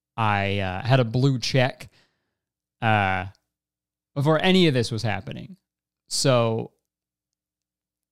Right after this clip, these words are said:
even, even when he tries to use that logic, it's not <laughs> correct. It's, like, not, it's not true. And he also th-, he s-,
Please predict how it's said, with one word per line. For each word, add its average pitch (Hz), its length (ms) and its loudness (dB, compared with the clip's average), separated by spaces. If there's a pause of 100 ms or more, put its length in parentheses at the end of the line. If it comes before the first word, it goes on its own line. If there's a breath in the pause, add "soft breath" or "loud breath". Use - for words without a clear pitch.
(140)
even, 220 400 4 (600)
even 220 180 0
when 226 100 2
he 180 80 2
tries 147 380 2
to 143 80 0
use 127 320 -2
that 127 180 2
logic, 117 400 2
it's 117 180 0
not 113 360 2 (300)
<laughs> - 320 -20
correct. 127 840 4
It's, 151 180 2
like, 135 220 4
not, 123 340 4 (400 loud breath)
it's - 140 -8
not 165 240 6
true. 143 480 4 (1500)
And 202 120 4
he 220 60 6
also 233 280 4
th-, 185 200 -4
he 175 180 6
s-, - 160 0